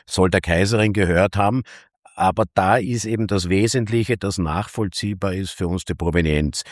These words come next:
Wenn Sie jetzt ein Monogramm drauf haben, ist es einfach natürlich. Es gibt aber auch Objekte, die keinerlei Monogramm haben oder keinerlei alte Bestätigungen, der Kammerdiener, der Kammerzofen und so weiter.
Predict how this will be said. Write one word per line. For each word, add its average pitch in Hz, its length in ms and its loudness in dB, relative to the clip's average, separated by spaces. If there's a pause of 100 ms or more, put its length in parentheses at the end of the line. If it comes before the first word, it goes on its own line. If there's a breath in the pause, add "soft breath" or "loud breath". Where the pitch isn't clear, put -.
(180 loud breath)
Wenn 85 160 2
Sie 98 80 2
jetzt 92 160 2
ein 87 80 4
Monogramm 87 560 4
drauf 107 280 4
haben, 107 200 2
ist 95 120 -2
es 101 140 0
einfach 87 480 2
natürlich. 76 480 -4
Es 80 160 -6
gibt - 240 -8
aber 87 180 0
auch 87 120 0
Objekte, 90 520 -4
die 92 120 -6
keinerlei 98 480 2
Monogramm 80 600 0
haben 101 260 2 (340 loud breath)
oder 90 260 0
keinerlei 92 460 4
alte 78 340 0
Bestätigungen, 117 960 0 (260)
der 78 100 -4
Kammerdiener, 90 640 2
der 78 140 -4
Kammerzofen 78 720 -2
und 71 120 -2
so 78 160 -4
weiter. 73 420 -4